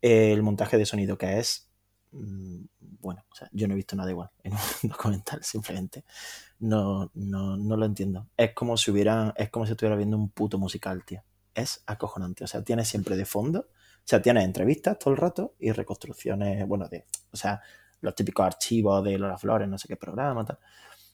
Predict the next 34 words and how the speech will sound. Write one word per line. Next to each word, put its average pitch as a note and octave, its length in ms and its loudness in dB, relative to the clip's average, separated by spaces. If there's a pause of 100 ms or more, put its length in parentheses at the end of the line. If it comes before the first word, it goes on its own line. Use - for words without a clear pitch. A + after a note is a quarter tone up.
(220)
Y B2+ 120 4
siempre D3 540 2
de A2+ 100 2
fondo, B2+ 440 -2
o - 240 -4
casi, - 360 -4
casi - 260 -4
siempre, A2 480 -4 (720)
eh, G#2+ 640 6
hay A#2 220 4
como A2+ 280 2
un A#2 260 -2
grupo C3 300 2
flamenco, D3 600 0
tío, F3 240 -2
que - 80 -2
está - 240 0
amenizando B2 540 0
todo A#2+ 120 2
el G2+ 60 2
rato, D#3+ 280 0
¿sabes? E3+ 280 2
Y A2 120 -2
como G#2 300 0
que G2+ 280 -2 (580)
dicen A2+ 420 0
cos-, C#3 240 4
o A#2 40 0
sea, C3+ 180 4
y, B2 200 2
y A#2 120 2
lo A2+ 140 4
que G2+ 120 0
cantan F3+ 540 0